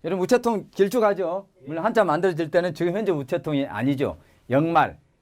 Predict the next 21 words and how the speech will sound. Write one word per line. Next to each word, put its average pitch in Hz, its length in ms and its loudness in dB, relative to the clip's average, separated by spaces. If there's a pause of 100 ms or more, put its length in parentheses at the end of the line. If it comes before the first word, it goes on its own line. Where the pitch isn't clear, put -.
(160)
말이 131 240 2
왔다 165 280 2
갔다 147 200 0
하는 139 300 -4
것에 135 560 -2 (180)
이제 101 320 -8
시설이 147 360 0
돼 135 160 4
있단 120 220 0
말이죠. 98 380 -6
그래서 131 320 -4 (180)
상징적으로 180 540 0
만들어 107 280 -6
놓은 98 160 -8
겁니다. 95 420 -8 (680)
고울마다 185 680 6
들여져 170 400 4
있는 165 260 0
우체통이라 143 500 -2
생각하고 120 460 0
해봐. 110 240 0